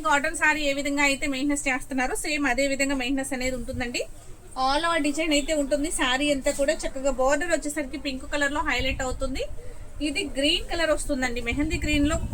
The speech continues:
డార్క్ వచ్చింది. శారీ అయితే చాలా చాలా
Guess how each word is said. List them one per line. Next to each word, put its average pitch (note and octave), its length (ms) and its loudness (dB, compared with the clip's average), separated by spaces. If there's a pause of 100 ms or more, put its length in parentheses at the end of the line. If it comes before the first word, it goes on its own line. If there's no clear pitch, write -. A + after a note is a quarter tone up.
(160)
డార్క్ B3 360 2
వచ్చింది. - 340 2 (1200)
శారీ B3+ 320 2
అయితే - 120 2 (120)
చాలా B3 160 2 (100)
చాలా C4 180 6